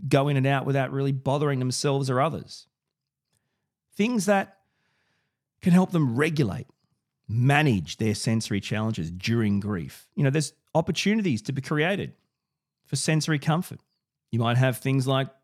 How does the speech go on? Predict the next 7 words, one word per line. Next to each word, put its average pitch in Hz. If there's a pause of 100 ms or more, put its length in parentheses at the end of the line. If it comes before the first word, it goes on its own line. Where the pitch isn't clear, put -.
(120)
soft 147
blankets, - (160)
weighted 127
items, - (800)
comforting 143
things, 73
comforting 143